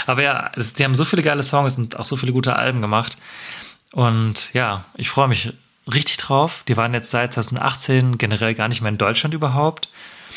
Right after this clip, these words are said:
Ähm, das heißt auch echt eine Rarität mittlerweile. Auch auf Festivals generell, auch, glaub ich, generell jetzt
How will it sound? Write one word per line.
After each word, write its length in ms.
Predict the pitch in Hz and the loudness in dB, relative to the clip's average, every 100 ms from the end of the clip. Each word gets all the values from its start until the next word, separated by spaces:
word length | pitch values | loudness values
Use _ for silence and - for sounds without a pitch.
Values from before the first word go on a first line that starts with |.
| - - _ - | -14 -14 _ -2
Ähm, 520 | 123 120 120 120 127 131 _ _ _ _ _ _ | 0 0 0 -2 -4 -10 _ _ _ _ _ _
das 160 | 120 - | -6 -4
heißt 160 | 117 107 | -4 -4
auch 60 | |
echt 160 | 107 - | -4 -2
eine 100 | 117 | -2
Rarität 440 | 104 107 - 95 | 0 -2 -4 -6
mittlerweile. 600 | 95 - 107 110 117 165 - - - - - - - | -6 -6 -2 0 0 -2 -6 -20 -20 -20 -20 -20 -2
Auch 240 | 123 - | 0 0
auf 140 | - - | -4 -4
Festivals 680 | 110 - 113 117 127 131 - | -4 -2 -2 0 0 0 -2
generell, 360 | 107 104 104 | -2 0 0
auch, 160 | 113 - | -2 -4
glaub 140 | 117 | -4
ich, 80 | 113 | -4
generell 280 | 107 107 107 | -4 -4 -4
jetzt 140 | 113 | -6